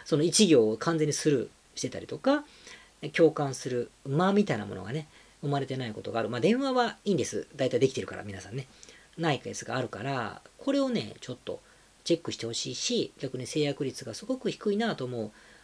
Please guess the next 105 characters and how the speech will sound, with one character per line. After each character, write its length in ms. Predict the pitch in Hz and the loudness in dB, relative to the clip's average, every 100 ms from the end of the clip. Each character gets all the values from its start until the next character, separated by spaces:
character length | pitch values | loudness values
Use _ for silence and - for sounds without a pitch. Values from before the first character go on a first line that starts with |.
| - | -14
あ 100 | 110 | -12
の、 360 | 107 107 107 | -10 -12 -14
ス 80 | 104 | -6
タ 100 | - | -4
ッ 20 | 117 | -4
フ 100 | - | -6
が 80 | |
い 60 | 104 | -14
て 160 | - 117 | -14 -12
困 220 | - 143 | -6 -6
っ 60 | - | -6
て 100 | 110 | -8
る 80 | |
ん 20 | 110 | -8
で 40 | |
あ 20 | |
れ 80 | 127 | -6
ば、 60 | 120 | -4
も 100 | 170 | 0
ち 80 | |
ろ 60 | 269 | 0
ん 40 | |
社 100 | 139 | 0
長 120 | 135 202 | 2 0
よ 60 | |
り 80 | 208 | 0
制 120 | - | -2
約 140 | 127 139 | 0 -2
率 140 | - | -4
低 100 | 110 | -8
い 20 | |
ふ 140 | - - | -8 -6
う 40 | |
に 60 | 107 | -2
決 100 | 156 | 0
ま 100 | 175 | 0
っ 40 | |
て 80 | 220 | 0
る 80 | 208 | -2
ん 20 | |
だ 80 | 123 | -4
け 60 | |
れ 60 | 113 | -6
ど 80 | 165 | -2
も、 200 | 254 254 - - - - | -2 -4 -14 -20 -20 -12
あ 80 | 156 | -8
の、 120 | 151 | 0
そ 120 | 240 | 4
う 40 | |
い 20 | 240 | 6
う 40 | |
と 80 | 240 | 6
こ 60 | |
ろ 60 | 233 | 4
だ 120 | 127 | 0
け 100 | 120 | -4
で 80 | 107 | -8
も 200 | 98 101 - - - | -8 -10 -14 -20 -8
工 100 | 151 | -2
夫 180 | 151 131 | 0 0
す 120 | 139 | 0
れ 80 | 113 | 0
ば 80 | |
で 80 | - | -2
す 120 | - | -6
ね、 180 | 123 120 - - - - _ - - - - | -8 -10 -14 -20 -20 -20 _ -20 -20 -20 -8
能 220 | 190 269 226 | 2 6 6
力 180 | - | 2
と 120 | - 107 | -4 -8
か 140 | - | -6
学 260 | - - - | -6 -4 -2
習 240 | - 220 | 2 4
で 80 | 208 | 4
は 100 | 110 | 4
な 180 | 123 120 | -2 -6
い 60 | |
の 100 | 101 | -8
で、 260 | 101 95 92 - - - - - | -10 -12 -14 -20 -20 -20 -20 -20
あ 100 | - | -14
の、 100 | 123 107 - - - - - - - - - - - | -14 -14 -18 -20 -20 -20 -20 -20 -20 -20 -20 -10 -2
い 100 | 151 | -2
い 40 | |
こ 140 | - | -2
と 100 | - | -8
に 100 | 98 104 - - | -8 -12 -20 -10
な 120 | 156 143 | -6 -6
っ 40 | |
て 80 | - | -6
い 20 | |
く 80 | 104 | -10
ん 60 | |
じ 60 | 107 | -8
ゃ 40 | |
な 80 | 107 | -8
い 60 | 107 | -8
か 120 | 151 | -4
な 180 | 214 240 | -2 -2
と 100 | 120 | -4
い 100 | 104 | -6
う 40 | |
ふ 100 | 98 | -8
う 40 | 104 | -14
に、 220 | 101 101 - - - | -14 -16 -20 -20 -20
あ 60 | |
の、 100 | 110 | -20